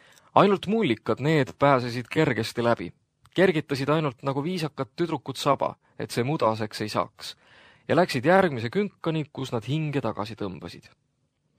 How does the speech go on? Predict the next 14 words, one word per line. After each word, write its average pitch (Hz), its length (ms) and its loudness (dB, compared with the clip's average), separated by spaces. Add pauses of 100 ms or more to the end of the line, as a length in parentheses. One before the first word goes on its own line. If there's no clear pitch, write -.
(960)
Aga 135 200 6
enne 170 160 2
Andrest 151 500 2
hakkas - 280 -8
Pearu 190 380 4
oma 156 180 2
Lepiku 190 480 -2
alla 180 220 2
kraavi 107 520 0
kaevama. 107 600 -2 (800)
Ta 117 80 -4
hakkas 156 320 -2
piirikraavist 170 800 -2
peale, - 360 -4